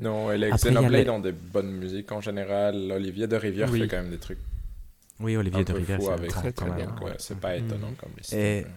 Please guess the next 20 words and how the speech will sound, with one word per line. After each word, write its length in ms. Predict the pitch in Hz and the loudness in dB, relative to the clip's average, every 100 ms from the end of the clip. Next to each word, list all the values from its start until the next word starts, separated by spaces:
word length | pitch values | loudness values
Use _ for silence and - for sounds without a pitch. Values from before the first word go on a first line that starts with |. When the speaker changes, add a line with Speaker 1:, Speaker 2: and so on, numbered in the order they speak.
| - | -4
Speaker 2:
Elden 300 | 113 110 104 | -2 0 0
Ring, 260 | 110 131 | -2 -2
les, 160 | 95 90 | -2 -2
les 320 | 90 87 90 - | -4 -6 -6 -4
Speaker 1:
Mhm. 140 | 87 | -2
Speaker 2:
musiques 260 | 87 90 - | -2 -2 0
de 80 | 87 | 0
boss 220 | 95 - | 0 -4
et 40 | |
tout 100 | - | -8
ça, 140 | 90 - | -8 -8
c'est 80 | 92 | -8
Speaker 1:
Tout 80 | 113 | -8
à 40 | |
Speaker 2:
toujours 120 | 107 | -8
Speaker 1:
fait. 60 | 95 | -10
Speaker 2:
très 100 | - | -10
marquant, 300 | 87 - - | -10 -10 -8
donc 160 | 87 - | -8 -10
ça. 200 | - | -12